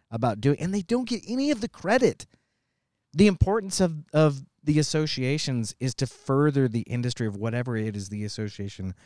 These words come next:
for, to retain the integrity of what you do, to bring in new talent, to keep those people and keep everything moving forward. And again, to make it better, to make our communities better,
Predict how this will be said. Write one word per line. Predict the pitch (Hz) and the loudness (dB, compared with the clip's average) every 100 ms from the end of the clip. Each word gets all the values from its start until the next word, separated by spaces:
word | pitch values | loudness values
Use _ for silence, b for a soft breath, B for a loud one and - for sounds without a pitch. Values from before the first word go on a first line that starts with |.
| b _ | b _
for, | - 120 107 73 - b - | -2 0 0 -2 -8 b -10
to | 120 | -6
retain | 120 - 143 | -6 -4 -4
the | 135 | -4
integrity | 113 - 131 123 | -6 -8 -10 -8
of | 104 | -8
what | 101 - | -8 -10
you | 98 | -10
do, | 87 113 110 80 b b b | -8 -6 -6 -8 b b b
to | 110 | -10
bring | 98 117 | -8 -8
in | 113 | -8
new | 113 110 | -6 -6
talent, | - 107 104 101 - - _ _ _ _ | -8 -10 -8 -8 -10 -16 _ _ _ _
to | 113 | -12
keep | - 147 - | -4 -4 -4
those | 120 113 - _ | -4 -4 -6 _
people | - 139 104 | -2 -2 -2
and | 131 120 | -2 -4
keep | - 151 - | 0 -2 0
everything | 143 170 185 170 | 0 0 2 2
moving | 156 147 | 2 2
forward. | 143 135 123 | 2 4 4
And | 127 | 2
again, | 156 233 87 b b b _ | 0 0 0 b b b _
to | 139 | -2
make | 135 151 - | 2 2 2
it | 180 - 98 _ | -2 -4 -18 _
better, | 135 127 80 - b b | -2 0 -2 -6 b b
to | - | -4
make | 123 113 | -2 0
our | 101 | -4
communities | - 104 123 151 151 | 0 2 2 0 0
better, | 165 170 196 | 0 2 0